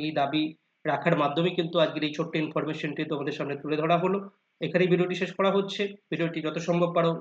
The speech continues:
আহ, শেয়ার করো, এবং পরবর্তী আপডেট পেলে কিন্তু তোমাদের সামনে, আহ, আমরা, আহ, আবার একটা ভিডিও নিয়ে আসবো। ততক্ষণ পর্যন্ত ভালো থাকো, ভালো করে পড়াশোনা করো, এবং দুর্নীতির বিরুদ্ধে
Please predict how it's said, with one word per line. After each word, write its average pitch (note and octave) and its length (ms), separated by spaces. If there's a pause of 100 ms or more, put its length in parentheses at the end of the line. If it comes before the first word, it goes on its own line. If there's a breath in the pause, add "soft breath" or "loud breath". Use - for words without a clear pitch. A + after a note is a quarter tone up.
আহ, C#3 160
শেয়ার D#3 340
করো, F#3 200
এবং D3 280 (100)
পরবর্তী D3 380
আপডেট - 320
পেলে D3+ 160
কিন্তু F3 240
তোমাদের D3+ 240
সামনে, C#3+ 340 (440)
আহ, C#3 220
আমরা, C3+ 460 (200)
আহ, C3+ 280
আবার D3+ 180
একটা D#3 140
ভিডিও C#3+ 300
নিয়ে D#3+ 180
আসবো। F3+ 400
ততক্ষণ D3 340
পর্যন্ত C#3+ 220
ভালো D3 220
থাকো, F#3+ 480
ভালো C#3+ 160
করে C3+ 140
পড়াশোনা E3 400
করো, G3 240
এবং C#3 380
দুর্নীতির F3 440
বিরুদ্ধে D#3 480